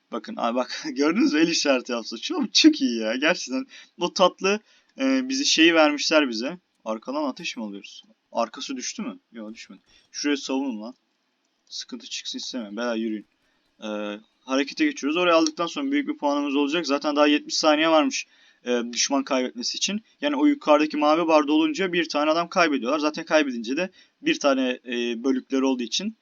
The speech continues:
tamamen bitecek. Eğer biz bölük kaybedersek bir adamlarımız yok olacak. Bir tane adamımız tamamen yok olacak. Burayı hızlı bir şekilde çekiyoruz. A, bakın düşmüş şimdi burası. Abi şimdi şuraya gidin.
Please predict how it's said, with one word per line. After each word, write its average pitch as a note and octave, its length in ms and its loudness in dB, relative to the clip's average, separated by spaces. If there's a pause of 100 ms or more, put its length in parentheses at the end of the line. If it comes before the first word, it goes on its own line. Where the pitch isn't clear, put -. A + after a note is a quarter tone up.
(240)
tamamen D3 460 0
bitecek. D3 500 -6 (220)
Eğer D3+ 200 2
biz E3 220 0
bölük B2 220 0
kaybedersek G#2+ 680 -4
bir E3 100 2
adamlarımız C3+ 500 2
yok C#3+ 180 0
olacak. A2+ 380 -8
Bir A#2+ 60 -18
tane A#2+ 200 -4
adamımız G#2+ 260 -10
tamamen A#2 300 -6
yok A2+ 200 -10
olacak. A2+ 320 -10 (400)
Burayı D3+ 200 4
hızlı D3 160 0
bir C#3 40 -4
şekilde C3+ 320 -4
çekiyoruz. C#3 720 -4 (500)
A, G#2 140 -10 (100)
bakın A2+ 360 -8
düşmüş - 320 -6
şimdi G2 240 -6
burası. F#2 380 -10 (320)
Abi G#2+ 120 -12
şimdi C3+ 240 -6
şuraya C#3+ 440 -2 (180)
gidin. A2 280 -8